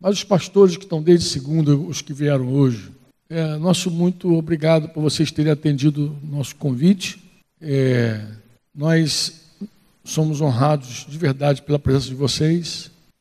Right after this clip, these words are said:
e que o Senhor recompense vocês do jeito dele. Amém? Da maneira dele e de alguma forma ele recompense cada um de vocês. E não só vocês, vocês e as congregações que vocês representam.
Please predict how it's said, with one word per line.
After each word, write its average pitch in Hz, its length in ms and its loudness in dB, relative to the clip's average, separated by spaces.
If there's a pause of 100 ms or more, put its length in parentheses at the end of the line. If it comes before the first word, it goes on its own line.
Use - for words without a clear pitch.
e 160 80 -6
que 175 180 -4
o 170 60 2
Senhor 170 640 2 (220)
recompense 165 760 -2
vocês 151 560 0
do 147 120 -8
jeito 147 360 2
dele. 107 340 -2 (380)
Amém? 151 460 0 (360)
Da 151 100 -4
maneira 160 460 2
dele 160 460 2
e 147 80 -6
de 143 100 -6
alguma 160 320 0
forma 160 380 -2
ele 160 300 0
recompense 151 580 -4
cada 185 260 -2
um 151 120 -4
de 131 80 -6
vocês. 110 580 -8 (420)
E 170 60 -4
não 254 160 0
só 240 180 0
vocês, 151 720 0
vocês 180 640 2
e 190 40 2
as 175 140 0
congregações 175 800 0
que - 120 -10
vocês 160 280 0
representam. 113 640 -2